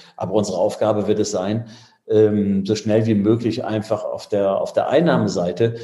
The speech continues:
äh, eben große Fortschritte zu machen. So, das, das ist etwas Wichtiges, äh, was, was, äh, was wir als Hausaufgaben zu machen haben, neben dem sportlichen Erfolg, den wir natürlich auch kurzfristig haben wollen.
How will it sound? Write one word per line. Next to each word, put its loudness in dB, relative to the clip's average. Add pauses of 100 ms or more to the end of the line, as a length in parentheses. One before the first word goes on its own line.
(240)
äh, 0
eben 0
große 0
Fortschritte 0
zu -8
machen. -8
So, 0
das, -2
das 0
ist -4
etwas 0
Wichtiges, 0 (320)
äh, 2 (420)
was, -2
was, -8
äh, -4
was -6
wir 2
als -2
Hausaufgaben 0
zu -4
machen 0
haben, 0 (280)
neben 4
dem 4
sportlichen 2
Erfolg, 4
den 0
wir -2
natürlich -2
auch -2
kurzfristig -4
haben -10
wollen. -18